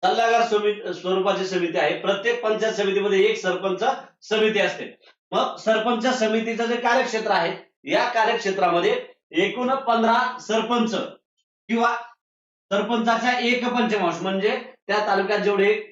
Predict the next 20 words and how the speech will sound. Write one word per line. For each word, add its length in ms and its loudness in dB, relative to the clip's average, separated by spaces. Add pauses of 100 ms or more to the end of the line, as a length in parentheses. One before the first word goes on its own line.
(300)
ग्रामपंचायती 720 2
येतात, 280 2
त्या 100 0
ग्रामपंचायतीमधून 1000 0 (200)
पंधरा 240 0
सरपंच 420 -2
किंवा 200 2
एक 220 2
पंचमांश 540 0
सरपंच 480 -2 (680)
त्या 160 0
ठिकाणी 460 0 (720)
सरपंच 320 -4 (100)
समितीत 320 -2
घेतले 360 0
जातात 360 0
किंवा 460 -10
ते 80 -4
सदस्य 380 -2
असतात. 200 -6